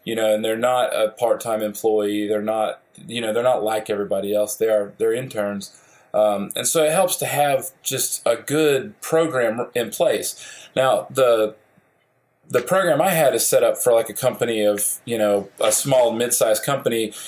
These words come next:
You know, if you have ten or fifteen people working there, it would be great for a, for an intern. You know, you get some one-on-one time with them and all that. Since I've been at Westaboo at the, at the Art and Music Festival, I'm basically, uh, the whole design department now.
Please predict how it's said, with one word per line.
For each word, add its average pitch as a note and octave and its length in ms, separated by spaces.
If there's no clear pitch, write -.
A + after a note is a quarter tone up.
You A#2+ 100
know, A2+ 60
if A2 100
you C3+ 120
have A2+ 320
ten C3+ 280
or A2+ 100
fifteen A#2+ 480
people B2+ 360
working A2 340
there, G#2 360
it C3+ 120
would A#2 120
be A2+ 100
great A2 380
for G#2 240
a, F#2+ 100
for A#2 160
an G#2+ 80
intern. G#2+ 400
You G#2+ 80
know, G#2+ 80
you G#2+ 140
get A2 120
some A2 160
one-on-one G#2+ 540
time G#2 320
with G#2 200
them G#2 120
and G2 80
all - 160
that. - 360
Since C#3 220
I've A#2+ 180
been C3 220
at A2 160
Westaboo A2+ 520
at - 60
the, G#2 260
at G#2+ 140
the G2+ 320
Art A2+ 180
and A2 80
Music E3+ 240
Festival, G#2+ 540
I'm D3+ 260
basically, C3 720
uh, G#2+ 320
the G#2+ 240
whole C3 300
design A2+ 340
department G2+ 480
now. F#2+ 300